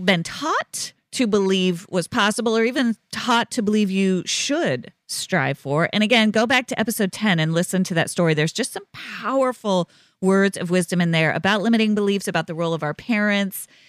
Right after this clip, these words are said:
in helping us kind of form those, and just the nuance of breaking out of those beliefs. But then you describe this next book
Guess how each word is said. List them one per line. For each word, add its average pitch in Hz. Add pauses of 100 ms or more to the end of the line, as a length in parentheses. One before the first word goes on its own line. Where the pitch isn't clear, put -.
(200)
in 180
helping 185
us 180
kind 180
of 170
form 208
those, 190 (360)
and 175
just 190
the 190
nuance 190
of 151
breaking 175
out 156
of 165
those 139 (100)
beliefs. 165
But 247
then 330
you 349
describe 262
this 220
next 208
book -